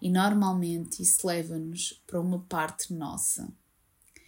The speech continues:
que precisa de ser vista com amor, com presença e com cuidado, que é esta parte nossa, da nossa criança interior.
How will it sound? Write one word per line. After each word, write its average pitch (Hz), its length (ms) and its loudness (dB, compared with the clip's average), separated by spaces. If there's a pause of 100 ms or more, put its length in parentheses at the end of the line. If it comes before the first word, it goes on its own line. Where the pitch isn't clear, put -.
(840)
que - 80 -6
precisa 185 560 6
de 185 100 2
ser 170 300 2
vista 180 600 0
com 165 280 -6
amor, 170 500 -2
com 160 220 -6
presença 156 600 0
e - 20 -6
com - 260 -8
cuidado, - 520 -6 (220)
que - 120 -12
é - 80 -2
esta 185 300 2
parte 170 520 -4
nossa, 160 580 -2 (460)
da 175 100 -4
nossa 170 320 2
criança 165 540 -4
interior. - 500 -12